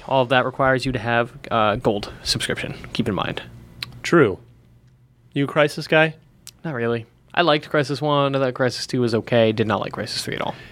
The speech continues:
Speaker 2: Yeah, uh, Crysis to me always felt like E A was trying to sort of brute force it into becoming a franchise.
Speaker 1: Yeah.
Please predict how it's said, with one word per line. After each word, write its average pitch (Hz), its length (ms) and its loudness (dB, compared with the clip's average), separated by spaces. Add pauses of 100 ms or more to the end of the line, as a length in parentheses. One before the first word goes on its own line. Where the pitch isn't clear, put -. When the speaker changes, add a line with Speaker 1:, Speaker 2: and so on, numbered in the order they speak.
(140)
Speaker 2:
Yeah, 127 340 4
uh, 175 120 0 (100)
Crysis 269 520 0
to 208 80 4
me 185 140 6
always 139 340 6
felt 139 280 2
like 120 480 2 (880)
E 147 160 6
A 127 380 4 (280)
was 127 180 4
trying 131 480 2
to 127 220 2
sort 127 260 2
of 107 200 -2
brute 131 360 2
force 127 460 2
it 147 140 6
into 123 180 2
becoming 120 460 2
a 147 60 2
franchise. 160 920 2
Speaker 1:
Yeah. 127 240 4